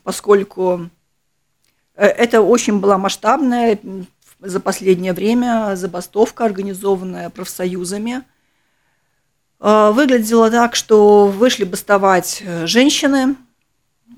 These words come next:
Эм, то есть вот, эм, такое вот впечатление было очень гнетущее, когда премьер-министр стоит перед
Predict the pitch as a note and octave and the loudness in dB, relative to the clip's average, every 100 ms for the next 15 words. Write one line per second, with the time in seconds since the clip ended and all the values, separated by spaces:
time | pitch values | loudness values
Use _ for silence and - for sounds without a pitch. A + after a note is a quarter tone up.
0 | - G3 F#3+ F3+ F3+ F3 F3 - G3 F#3 | -10 -4 -4 -2 -4 -8 -14 -2 0 0
1 | - G#3 G3 - F#3+ F3+ E3 C#3+ - _ | -2 -4 -4 -6 -6 -6 -8 -14 -18 _
2 | _ - _ F3 _ - F#3+ A3+ G#3+ - | _ -20 _ _ _ -16 0 2 2 -6
3 | G3 - - A3+ C4+ B3 G#3+ G3+ G3 G3 | -12 -12 -6 -2 -2 -2 2 2 4 4
4 | G3 - F3+ F#3+ F#3 A#3+ D#4 - C#4 A3+ | 2 -2 -8 -8 -8 -6 -6 -4 -4 -4
5 | G#3+ G3+ F#3+ F#3+ F#3+ G3 G3 F#3+ G3 D4+ | -4 -6 -4 -4 -6 -8 -8 -8 -6 -6
6 | - A#3 - F#3 F#3+ - F#3 F#3 | -6 -14 -12 -8 -8 -6 -2 -2